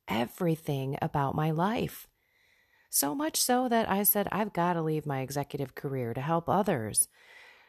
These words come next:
deepen their relationship with God, find that supernatural love, peace, joy that only comes from Him." And honestly, the Catholic faith,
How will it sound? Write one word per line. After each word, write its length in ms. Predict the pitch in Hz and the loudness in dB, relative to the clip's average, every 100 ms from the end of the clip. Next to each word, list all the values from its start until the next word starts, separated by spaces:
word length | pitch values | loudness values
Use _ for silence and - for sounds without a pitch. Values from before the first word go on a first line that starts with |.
| _ _ - | _ _ 0
deepen 460 | 214 220 180 147 | 2 2 2 2
their 140 | 139 139 | 2 0
relationship 720 | 147 156 156 - 151 151 - | 0 0 0 -2 -4 -6 -6
with 180 | 147 - | -8 -2
God, 460 | 170 170 180 185 - _ - _ | 0 2 0 -2 -6 _ -20 _
find 480 | - 220 208 214 | 0 2 2 0
that 320 | 175 151 143 - | 0 0 -2 -2
supernatural 1080 | - - 214 180 156 156 160 - 180 180 | -2 0 0 0 0 0 -2 -2 0 0
love, 600 | 160 156 160 170 180 170 - | 0 2 4 4 2 0 -8
peace, 540 | - 175 170 185 - - | -10 -4 -4 0 0 0
joy 580 | - 151 147 156 175 165 | 0 2 2 0 0 0
that 220 | 143 - - | -2 -2 2
only 560 | 175 185 170 135 123 | 4 4 0 -2 -4
comes 480 | - 151 156 139 131 | -6 -2 0 0 -4
from 220 | - 127 | -4 -4
Him." 460 | 127 143 147 190 277 _ _ _ _ _ _ _ - | -4 -2 -2 -2 -4 _ _ _ _ _ _ _ -12
And 160 | - 160 | -2 -2
honestly, 680 | - 160 180 180 226 240 254 _ _ _ _ _ _ _ - | 0 0 0 0 0 -2 -4 _ _ _ _ _ _ _ -4
the 100 | - | -2
Catholic 640 | 135 110 - 147 - _ _ | 0 -4 -4 -8 -8 _ _
faith, 380 | - 135 107 - | -4 -4 -4 -12